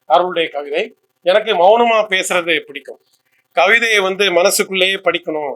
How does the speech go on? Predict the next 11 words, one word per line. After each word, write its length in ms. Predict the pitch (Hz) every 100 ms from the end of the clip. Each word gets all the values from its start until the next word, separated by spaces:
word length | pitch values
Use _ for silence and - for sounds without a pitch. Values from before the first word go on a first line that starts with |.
| - _ _ -
அப்படின்னு 220 | 165 180
சொல்லி 560 | 175 180 175 151 123 _
நான் 220 | 147 151
பேசுவேன். 680 | 156 151 - - - - - _ _ _
அருள், 260 | 151 180 185
"இல்லடா, 280 | 190 196 180
அது 260 | 165 147 147
மேடையில 340 | 156 185 190 165 156
பேசணும்" 340 | 156 151 147
அப்படின்னு 280 | 139 139 120
சொல்லி. 140 | -